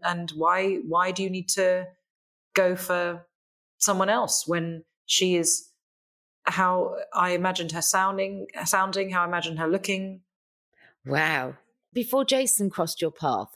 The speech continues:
Speaker 2: has anybody else featured in your life that's enabled you to go on to do something bigger, better, greater, to be more? Somebody that's also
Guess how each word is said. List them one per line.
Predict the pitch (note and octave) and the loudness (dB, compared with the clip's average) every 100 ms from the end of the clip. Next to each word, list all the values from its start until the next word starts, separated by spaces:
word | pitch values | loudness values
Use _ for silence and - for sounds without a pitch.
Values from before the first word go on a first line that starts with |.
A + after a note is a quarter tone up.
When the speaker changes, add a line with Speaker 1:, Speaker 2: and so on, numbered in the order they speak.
| D3+ | -2
Speaker 2:
has | A3 - | 0 2
anybody | A3 C4 C4 B3 A#3+ | 2 0 0 0 2
else | G3+ G3 - - - E3+ _ _ _ _ _ _ _ _ _ | 2 0 0 -2 -6 -20 _ _ _ _ _ _ _ _ _
featured | - - B3 G#3 F3+ | -2 0 0 0 -2
in | E3 | 0
your | D3+ C#3+ | 0 0
life | C3+ B2 - | 0 -2 -2
that's | - - - | -2 -2 -2
enabled | F#3+ F#3 F#3+ E3+ E3 | 0 0 -2 -4 -2
you | D3 C3+ C#3 - - _ _ - | -2 0 -4 -12 -20 _ _ -6
to | |
go | G3 G3+ | 2 2
on | F3+ E3+ | 2 0
to | - | -2
do | F3+ | -2
something | E3+ E3 D3 D#3+ | -4 -2 -4 -2
bigger, | F#3 D#3+ C3 - | -2 0 -2 0
better, | D3+ C#3+ D3 | -4 -2 -4
greater, | B2+ E3 D#3 C#3+ - F#2+ G2+ _ _ - | -2 -2 -2 -2 0 0 -2 _ _ -4
to | F#3 | 0
be | G3+ E3+ | 0 0
more? | D#3+ D#3 B2+ G2 - - - | 2 2 2 0 -6 -16 -2
Somebody | A#3+ G#3 G3 | 0 2 2
that's | E3+ - - | 0 -2 -2
also | G3 F3+ - C3 C3+ | -2 0 2 2 0